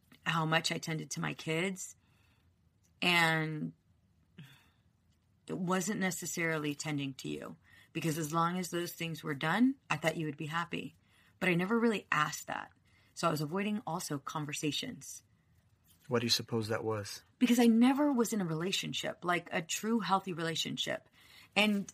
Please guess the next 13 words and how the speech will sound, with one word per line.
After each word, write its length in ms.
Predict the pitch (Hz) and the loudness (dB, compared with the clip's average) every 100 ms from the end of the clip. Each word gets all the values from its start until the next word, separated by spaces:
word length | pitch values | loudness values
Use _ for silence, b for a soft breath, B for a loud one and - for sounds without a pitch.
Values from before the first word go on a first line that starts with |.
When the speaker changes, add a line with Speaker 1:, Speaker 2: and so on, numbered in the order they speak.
| _ | _
Speaker 1:
I 120 | 185 | 4
didn't 160 | 226 294 | 4 4
even 280 | 285 247 185 | 6 4 4
know 180 | 170 | 2
what 140 | 190 170 | 2 0
a 60 | |
true 260 | 143 - 196 | -2 -4 -4
healthy 300 | 175 180 165 | -4 -4 -6
relationship 640 | 156 160 160 170 151 147 - | -6 -4 -4 -4 -4 -4 -6
looked 320 | 139 170 214 | -6 -6 -4
like. 340 | 160 147 - - b b b b b | -2 -2 -2 -20 b b b b b
And 140 | 180 | 0
so 380 | 180 180 170 160 | 4 6 6 2